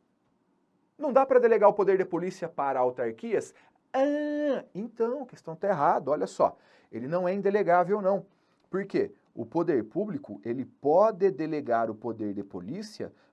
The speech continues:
para pessoas jurídicas de direito público. No caso, as autarquias. Portanto, ela está errada. Ele não pode ser delegado para pessoas jurídicas de direito privado. Aí, beleza.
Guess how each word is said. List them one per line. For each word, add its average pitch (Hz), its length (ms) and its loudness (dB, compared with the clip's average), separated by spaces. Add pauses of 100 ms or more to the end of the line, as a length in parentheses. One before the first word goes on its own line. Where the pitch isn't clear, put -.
(120)
para 120 240 -2
pessoas 123 680 -8
jurídicas 117 800 -12 (140)
de 156 180 -8
direito 175 360 -6
público. 147 560 -8 (300)
No 147 200 -2
caso, 120 500 -6 (180)
as 208 200 -6
autarquias. 202 720 -4 (220)
Portanto, 156 440 -6
ela 170 80 -4
está 185 280 -8
errada. 170 480 -4 (260)
Ele 135 220 -6
não 170 360 -2
pode 202 380 2
ser 143 300 -4
delegado 104 800 -2 (280)
para 113 240 -2
pessoas 190 920 -4
jurídicas 190 680 -8
de 190 120 0
direito 180 400 -4
privado. 208 580 -2 (680)
Aí, 101 260 -6
beleza. 185 520 4